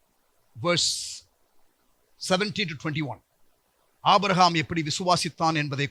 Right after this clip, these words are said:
குறித்து நீங்கள் வாசிக்கிறீர்கள். I will not read the entire verses.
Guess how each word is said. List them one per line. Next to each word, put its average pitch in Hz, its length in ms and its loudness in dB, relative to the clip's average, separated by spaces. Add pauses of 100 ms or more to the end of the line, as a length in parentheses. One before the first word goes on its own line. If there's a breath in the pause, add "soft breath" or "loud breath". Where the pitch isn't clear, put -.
குறித்து 139 300 -8
நீங்கள் 123 260 -8
வாசிக்கிறீர்கள். 110 560 -10
I 175 80 4
will 196 140 -6
not 170 180 -2
read 175 180 -4
the 147 160 4
entire 165 400 4 (1120)
verses. 190 380 0